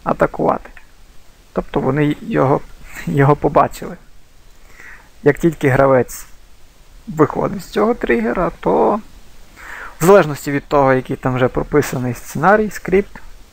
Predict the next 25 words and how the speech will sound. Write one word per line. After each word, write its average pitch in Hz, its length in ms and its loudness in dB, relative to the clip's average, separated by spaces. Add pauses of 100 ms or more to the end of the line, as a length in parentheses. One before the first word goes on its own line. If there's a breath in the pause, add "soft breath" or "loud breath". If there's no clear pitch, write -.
(220)
вороги, 143 420 4
відповідно, 151 460 4
будуть 143 340 2
реагувати. 139 640 2 (1300 loud breath)
Та 180 120 4
ж 175 60 -6
сама 180 300 2
ситуація 151 580 0
стосується 143 920 -2 (340)
певних 156 400 0
укриттів. 143 800 -4
Наприклад, - 580 -4
якщо - 380 -2
ми 143 120 0
хочемо 139 520 0 (120)
заховати 139 600 2
нашого 131 340 -4
героя 131 340 0
за 131 80 0
цим 127 260 -6
парканом, 202 600 0 (1080 soft breath)
там 135 220 2
також - 380 -4
може 135 240 -2
бути, 135 280 -2